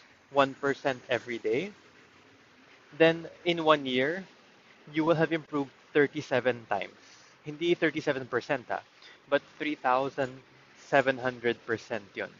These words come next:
Okay, so if you do, let me repeat that, if you do something every single day for one year and you improve yourself one percent lang, you know, let's say,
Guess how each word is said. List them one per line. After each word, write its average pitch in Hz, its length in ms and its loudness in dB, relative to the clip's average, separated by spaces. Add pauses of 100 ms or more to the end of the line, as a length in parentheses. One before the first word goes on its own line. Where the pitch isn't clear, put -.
(1400)
Okay, 127 100 -8
so 143 200 -2 (260)
if - 160 -12
you 175 120 -14 (100)
do, 185 240 -8 (260)
let 139 140 0
me 135 100 -4
repeat 123 280 -2
that, - 120 -4
if - 160 -20
you 147 160 -12
do 156 140 -12
something 135 500 -10 (500)
every 156 220 -4
single 131 300 -8
day 110 160 0
for 120 160 -8
one 107 240 -8
year - 100 -12
and 127 160 -6
you 175 80 -6
improve 180 300 -10
yourself 147 400 -2 (500)
one 190 240 -4
percent 170 400 -4
lang, 170 160 -2 (1160)
you 127 80 -8
know, 120 180 0 (840)
let's 131 220 6
say, 143 340 8